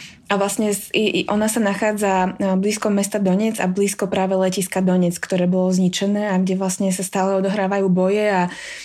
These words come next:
kde, eh, ak sa teda nemýlim, tak, eh, dochádza aj k tomu, že vlastne tí, tí vojaci, ktorí tam sú, tak oni nejakým spôsobom aj trénujú a cvičia sa, že niekedy akože sa môže stať pri tej kontaktnej línii, že počujete streľbu, ale je to ako keby súčasťou nejakého vojenského výcviku.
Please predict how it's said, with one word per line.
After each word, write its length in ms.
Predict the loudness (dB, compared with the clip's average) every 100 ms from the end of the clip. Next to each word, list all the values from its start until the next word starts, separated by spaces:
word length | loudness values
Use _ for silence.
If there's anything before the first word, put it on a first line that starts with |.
| -16 -4
kde, 500 | 0 2 2 2 2
eh, 60 |
ak 400 | 2 0 0 -2
sa 160 | -2 -2
teda 160 | -2 0
nemýlim, 480 | 0 0 0 0
tak, 320 | 0 -2 -2 -2
eh, 160 | 0
dochádza 400 | 0 -2 0 -2
aj 80 | 0
k 40 | -2
tomu, 160 | 0
že 80 | 0
vlastne 320 | 0 -2 -2
tí, 320 | -2 -2 -2 0
tí 80 |
vojaci, 400 | 0 0 0 -4
ktorí 160 | -2 -2
tam 160 | 0 -2
sú, 160 | -2
tak 320 | -4 -6 -8
oni 240 | -4 0 2
nejakým 240 | 0 0
spôsobom 400 | -2 -2 0 0
aj 160 | 0 0
trénujú 400 | 0 0 0 0
a 80 | -2
cvičia 400 | -2 -2 0 0
sa, 80 | 0
že 160 | 0 2
niekedy 400 | 0 0 0 0
akože 320 | 0 0 -2 -6 -16 -18 -8
sa 160 | -2 0
môže 160 | 0
stať 320 | 0 0 0
pri 80 | -2
tej 160 | -4 -2
kontaktnej 320 | -2 -2 -2
línii, 240 | 0 0
že 80 | 0
počujete 400 | 0 0 0 -2
streľbu, 560 | -2 0 2 2 2 2
ale 240 | 2 0
je 80 | 0
to 60 | 0
ako 160 | -2
keby 160 | -2 -2
súčasťou 400 | 0 0 0 2
nejakého 320 | 2 2 0
vojenského 400 | 2 0 0 0
výcviku. 560 | 2 0 0 -4 -4